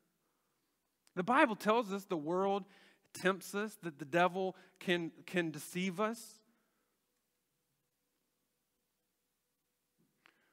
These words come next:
But friends, listen, those things don't help, but your kid's heart doesn't need any help. We have all that we need for danger inside of us.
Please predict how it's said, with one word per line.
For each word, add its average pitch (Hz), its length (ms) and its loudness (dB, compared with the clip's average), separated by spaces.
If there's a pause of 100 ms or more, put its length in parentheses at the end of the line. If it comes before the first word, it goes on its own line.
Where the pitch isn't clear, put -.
(200)
But 147 120 -14
friends, 180 260 -2
listen, 175 320 -4 (1080)
those 202 260 0
things 214 420 -6
don't 170 280 -2
help, 214 360 -4 (1200)
but 131 100 -8
your 190 200 -2
kid's - 340 0
heart 190 320 -2
doesn't 165 340 0
need 165 280 2
any 110 200 -8
help. - 240 -18 (1400)
We 214 200 4
have 185 280 4 (100)
all 202 360 4
that 180 180 0
we 190 180 0
need 190 400 -2
for 156 160 -4
danger 185 440 0
inside 185 580 2
of 107 120 -8
us. - 340 -20